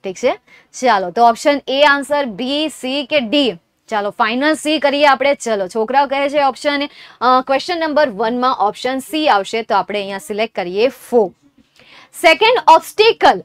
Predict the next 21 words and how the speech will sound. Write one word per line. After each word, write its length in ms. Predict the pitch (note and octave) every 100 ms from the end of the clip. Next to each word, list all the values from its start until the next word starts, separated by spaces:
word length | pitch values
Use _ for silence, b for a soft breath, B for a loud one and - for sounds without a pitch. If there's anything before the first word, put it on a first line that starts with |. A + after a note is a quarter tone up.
| -
ઓબ્સ્ટેકલ 640 | C4+ - - G4+ G#4+ G4+ E4+
એટલે 200 | D#4+ E4
કે 560 | E4 E4 D#4+ D#4+ D#4+
અવરોધ 800 | D4 B3+ B3+ B3+ C4 D4 E4 D#4+
ઊભો 460 | E4 D4+ C#4 E4 C#4+
કરવો, 420 | D4 C4 B3+ B3 _ _ -
જે 400 | G#3 C4+ A#3+ A3
પ્રતિબંધ 840 | A#3 A#3 D#4 D4 D#4+ E4 F4 C4
ઊભો 240 | C4 C#4+
કરતો 340 | A#3+ A#3+ B3 A#3+
હોય, 120 | A3+
અવરોધ 440 | - G#3+ A3+ C4+
ઊભો 180 | C4+ A#3+
કરતો 300 | A3 G#3 G3
હોય, 180 | F#3+ G3 _ B B B
તો 60 | D4+
એના 200 | D4+ F4+
માટે 240 | F#4+ F#4
ઓપ્શન 320 | E4 - E4 D#4+ C4+
એ 220 | D4 E4+
ફ્રેન્ડ, 480 | - B3 A3+ D4+